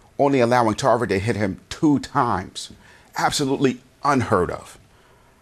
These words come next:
Roy was on his way to showing once again why people nicknamed him Superman. Round two started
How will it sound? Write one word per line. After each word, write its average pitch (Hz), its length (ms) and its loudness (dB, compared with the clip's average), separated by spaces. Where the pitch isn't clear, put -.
Roy 131 160 4
was 110 160 2
on 107 100 2
his 101 160 0
way 98 140 2
to 87 80 -2
showing 95 400 0
once - 180 0
again 95 460 -2
why 82 120 0
people 92 280 -4
nicknamed 95 500 -2
him 80 280 -4
Superman. - 720 -8
Round 110 300 2
two 117 160 0
started 76 420 -2